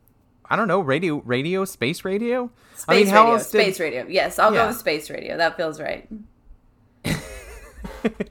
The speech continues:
Speaker 1: 'Cause
Speaker 2: I
Speaker 1: how
Speaker 2: would
Speaker 1: else did
Speaker 2: love to
Speaker 1: Winsisha
Speaker 2: tune into, yeah, late night <laughs> Arrakis radio. That
Speaker 1: Where they
Speaker 2: sounds great.
Speaker 1: just say it's still sandy here.
Speaker 2: <laughs> Yeah.
Speaker 1: It's still hot and sandy.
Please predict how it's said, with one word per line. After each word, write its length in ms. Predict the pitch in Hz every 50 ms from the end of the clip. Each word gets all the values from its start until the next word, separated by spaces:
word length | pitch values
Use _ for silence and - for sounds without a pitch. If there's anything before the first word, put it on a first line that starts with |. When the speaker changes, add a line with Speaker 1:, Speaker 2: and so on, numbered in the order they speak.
| - - - 220 240 254 269 269
Speaker 1:
'Cause 40 | 240
Speaker 2:
I 40 | 202
Speaker 1:
how 140 | 202 226 190
Speaker 2:
would 120 | 208 214 208
Speaker 1:
else 100 | 214 220
did 60 | 214
Speaker 2:
love 240 | 214 214 233 254 240
to 60 | 165
Speaker 1:
Winsisha 400 | 160 - 220 - 165 175 247 240 233 160 151 147 139
Speaker 2:
tune 100 | 190 220 190 180 -
into, 60 | - -
yeah, 240 | 185 190 185 170 160
late 360 | 156 160 160 165 170 175 -
night 380 | 180 185 175 175 170 165 - -
<laughs> 20 |
Arrakis 840 | 175 170 156 160 143 147 160 170 - - 180 165 165 - - - - -
radio. 840 | 165 170 160 160 160 175 180 185 190 202 214 233 247 269 285 285 - - _ _ _ _ _ _ _ _ _ _ _ -
That 100 | - -
Speaker 1:
Where 100 | 113 113
they 180 | 107 107 104 98
Speaker 2:
sounds 60 | 98
great. 120 | - - -
Speaker 1:
just 220 | 117 113 - -
say 240 | - 120 113 107 104
it's 140 | 104 101 -
still 360 | - - - 113 104 101 98 _
sandy 520 | - - - 113 107 101 101 104 104 104 104
here. 340 | 104 110 104 101 101 110 - - - -
Speaker 2:
<laughs> 180 | - _ _ - 226 226 - -
Yeah. 100 | - 247 -
Speaker 1:
It's 140 | - 349
still 180 | - - 127 107
hot 200 | - 123 113 101
and 100 | 107 -
sandy. 500 | - - 113 98 101 101 95 104 107 110